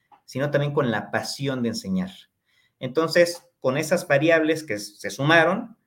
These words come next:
pues, ahí llegó mi, mi genuino interés por el mercado de valores.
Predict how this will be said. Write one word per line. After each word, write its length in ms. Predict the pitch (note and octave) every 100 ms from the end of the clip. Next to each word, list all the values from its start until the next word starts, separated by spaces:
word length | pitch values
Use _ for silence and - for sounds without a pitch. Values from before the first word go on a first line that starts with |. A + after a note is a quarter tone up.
| _ _ _
pues, 200 | - G2+
ahí 180 | B2+ C#3
llegó 280 | C3 A#2+ C3
mi, 480 | B2+ A#2 G2+ G2 - _ _
mi 500 | A2 A2 A2+ A#2 A#2 _
genuino 580 | _ - B2 B2+ C#3+ C#3
interés 800 | B2 A#2 A#2 C#3+ D#3+ - - - -
por 140 | G#2+
el 80 | G#2
mercado 380 | G2+ G2+ A#2+ A#2
de 80 |
valores. 640 | G#2 F#2+ F#2+ F#2 - -